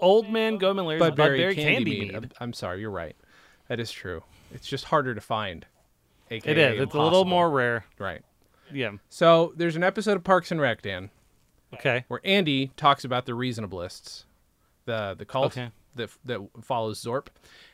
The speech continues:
Speaker 2: And
Speaker 1: Right.
Speaker 2: he
Speaker 1: I
Speaker 2: mentions
Speaker 1: remember
Speaker 2: that
Speaker 1: that.
Speaker 2: he's had a bunch of their drink called the Nectar of a Thousand Sorrows.
Speaker 1: Okay.
Speaker 2: Do you remember what that is, Dan?
Speaker 1: I don't.
Speaker 2: That is root beer and red wine.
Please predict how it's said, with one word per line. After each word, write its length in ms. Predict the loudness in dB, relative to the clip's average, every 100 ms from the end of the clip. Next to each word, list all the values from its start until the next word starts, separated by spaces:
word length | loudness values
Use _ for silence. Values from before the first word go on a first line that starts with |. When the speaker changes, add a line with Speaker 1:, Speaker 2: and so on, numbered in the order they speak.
| _
Speaker 2:
And 300 | -6 -2 0
Speaker 1:
Right. 220 | 2 0 -2
Speaker 2:
he 100 | -4
Speaker 1:
I 20 |
Speaker 2:
mentions 220 | -2 -2 -2
Speaker 1:
remember 40 |
Speaker 2:
that 80 | -2
Speaker 1:
that. 80 | -2
Speaker 2:
he's 180 | -2 -2
had 160 | 0 0
a 60 |
bunch 280 | 0 -2 -2
of 120 | -6
their 120 | -4
drink 380 | -4 -4 -6 -8 _
called 540 | 0 2 2 0 -4
the 100 | -4
Nectar 320 | -2 -4 -4 -6
of 100 | -6
a 40 |
Thousand 360 | -4 -4 -6 -8
Sorrows. 560 | -6 -4 -4 -6 -14 _ _ _ _ _ _ _ _
Speaker 1:
Okay. 280 | -10 -8 -8
Speaker 2:
Do 60 | -6
you 60 | -2
remember 280 | -2 -2
what 140 | -2 0
that 160 | 0
is, 180 | 0 -4
Dan? 240 | -6 -8 -12 _ _ _ _ -20 -12 -4
Speaker 1:
I 100 | -4
don't. 800 | -2 -4 -4 -6 -10 -16 -20 -10 4
Speaker 2:
That 180 | 6 8
is 380 | 6 4 0 -10 -18 _ _ _ _ -2
root 200 | -2 2
beer 320 | 2 4 2
and 300 | -4 -8 -8 -4
red 200 | 2 2
wine. 400 | 2 -4 -6 -12